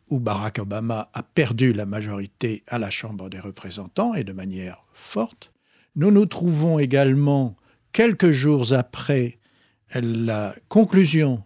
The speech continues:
d'un accord franco-britannique sur la défense,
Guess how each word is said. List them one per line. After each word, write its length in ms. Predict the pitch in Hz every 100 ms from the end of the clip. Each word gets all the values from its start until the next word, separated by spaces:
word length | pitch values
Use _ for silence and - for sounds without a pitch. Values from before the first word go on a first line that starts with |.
| _ -
d'un 220 | 147 135
accord 680 | 120 - 135 123 104 - _ _ -
franco-britannique 1300 | - - 214 208 175 127 127 131 123 117 - - _ _ -
sur 280 | - 117 107
la 120 | 101
défense, 840 | 107 139 123 - 233 254 - -